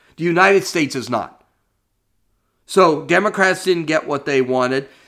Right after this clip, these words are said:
The idea was McCarthy, who is the Speaker of the House, was going to, or was going to set up, "Hey,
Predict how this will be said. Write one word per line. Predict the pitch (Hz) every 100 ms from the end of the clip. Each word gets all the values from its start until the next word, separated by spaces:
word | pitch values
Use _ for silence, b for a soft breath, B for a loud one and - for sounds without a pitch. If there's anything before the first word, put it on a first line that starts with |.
| b
The | 151 151
idea | 156 151 156 170
was | 170 160 151
McCarthy, | 139 156 143 139 151 151 -
who | 127 139
is | 131 -
the | 123
Speaker | 147 139
of | 156
the | 160
House, | 131 131 -
was | 120
going | 139 131 131
to, | 131 131 127 -
or | 139 135
was | 156 135 123
going | 127 131
to | 127
set | - 139
up, | 127 131 143
"Hey, | 127 107